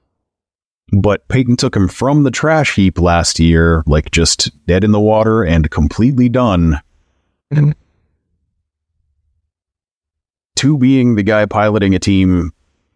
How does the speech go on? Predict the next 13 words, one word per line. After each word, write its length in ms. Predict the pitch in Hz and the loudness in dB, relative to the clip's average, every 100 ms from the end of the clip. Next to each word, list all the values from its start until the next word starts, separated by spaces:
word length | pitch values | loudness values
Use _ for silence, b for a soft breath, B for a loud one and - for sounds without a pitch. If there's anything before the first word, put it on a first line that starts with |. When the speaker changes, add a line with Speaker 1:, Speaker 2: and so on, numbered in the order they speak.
| - | -4
Speaker 1:
that's 380 | 87 85 - - _ _ | 0 0 -2 -6 _ _
currently 340 | - 104 92 | -4 0 0
tied 360 | 90 98 90 82 | -2 -2 0 0
with 240 | 82 - | -2 -4
two 420 | - 104 92 85 76 | -2 0 2 2 2
of 180 | 76 | 0
the 100 | 76 | -2
three 380 | 76 - 90 85 82 - | -4 -2 0 2 0 0
A 160 | 82 82 | 0 0
F 120 | 80 | 0
C 180 | 82 82 | 0 0
wildcard 760 | 78 90 98 95 - 82 76 | 0 0 0 -4 -2 -2 -2
teams 540 | 76 82 62 - - | -2 0 0 -2 -6